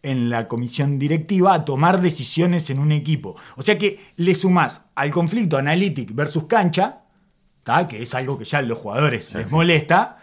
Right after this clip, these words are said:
Speaker 1: y los técnicos y los old school, etcétera, le sumás que el tipo es un apostador.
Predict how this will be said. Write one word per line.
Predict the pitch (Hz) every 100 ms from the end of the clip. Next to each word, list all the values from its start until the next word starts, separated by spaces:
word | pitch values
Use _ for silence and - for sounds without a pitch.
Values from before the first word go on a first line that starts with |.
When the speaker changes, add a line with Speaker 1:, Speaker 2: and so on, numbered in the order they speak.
| _ -
Speaker 1:
y | 101 95 98 95
los | 95 95
técnicos | 139 131 123 120 117 110
y | 107
los | 95 131
old | 127
school, | - 175 160 139
etcétera, | 147 165 147 196 262 - - 135
le | 170 190
sumás | 190 190 247 -
que | 202
el | 165
tipo | 320
es | 214 143
un | 107
apostador. | 104 254 - - 254 190 208